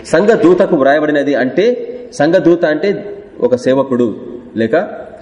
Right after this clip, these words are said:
ఒక ప్రవక్త, దేవుడు ప్రవక్తలాగా ఏర్పరచుకున్నాడు. సరే, మనమందరినీ ప్రవక్తల్లాగా, మనందరినీ సేవకులాగానే ఏర్పరచుకున్నాడు. కానీ స్పెషల్ గా నేను ఒక్కనే ప్రవక్త అని చెప్పడానికి వీల్లేదు.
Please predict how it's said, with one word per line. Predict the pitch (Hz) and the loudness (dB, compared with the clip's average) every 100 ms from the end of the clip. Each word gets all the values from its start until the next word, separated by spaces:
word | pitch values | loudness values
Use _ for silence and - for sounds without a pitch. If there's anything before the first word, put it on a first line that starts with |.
| 110 | -6
ఒక | 110 107 | -4 0
ప్రవక్త, | 117 117 117 - 113 - - 104 | 2 2 0 -2 -2 -4 -8 0
దేవుడు | 147 156 | 2 2
ప్రవక్తలాగా | - 117 - 120 120 | 2 0 0 0 0
ఏర్పరచుకున్నాడు. | 113 - 110 - 107 92 - | -2 0 -2 -2 -2 -2 0
సరే, | - - - - - | 0 0 -6 -10 -2
మనమందరినీ | 123 135 208 202 208 | 0 0 0 0 2
ప్రవక్తల్లాగా, | 208 151 151 151 131 123 123 | 2 2 2 0 0 0 0
మనందరినీ | 123 120 160 190 165 | 0 0 0 -2 -2
సేవకులాగానే | 131 135 147 139 131 | 0 0 0 0 0
ఏర్పరచుకున్నాడు. | 110 113 - 107 92 - - | 0 -2 -4 -2 -2 -4 -2
కానీ | 127 117 | 0 0
స్పెషల్ | - 135 160 165 | 0 0 4 4
గా | |
నేను | 139 120 | 4 0
ఒక్కనే | 131 156 | 0 0
ప్రవక్త | 156 131 131 139 | 2 0 0 -2
అని | 123 123 | -2 0
చెప్పడానికి | 131 127 107 | 0 -2 0
వీల్లేదు. | 113 104 | 0 -2